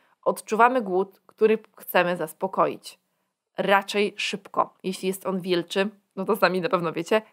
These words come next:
jak najszybciej. I jeśli chodzi o ten głód, to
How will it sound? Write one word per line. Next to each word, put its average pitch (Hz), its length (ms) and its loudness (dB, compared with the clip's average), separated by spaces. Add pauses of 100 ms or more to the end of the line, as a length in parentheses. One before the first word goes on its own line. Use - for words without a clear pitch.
(100)
jak 180 380 0
najszybciej. - 600 -10 (540)
I 214 60 -6
jeśli 254 280 0
chodzi 277 260 8
o 262 80 8
ten 240 260 2
głód, 254 460 0 (460)
to 220 460 10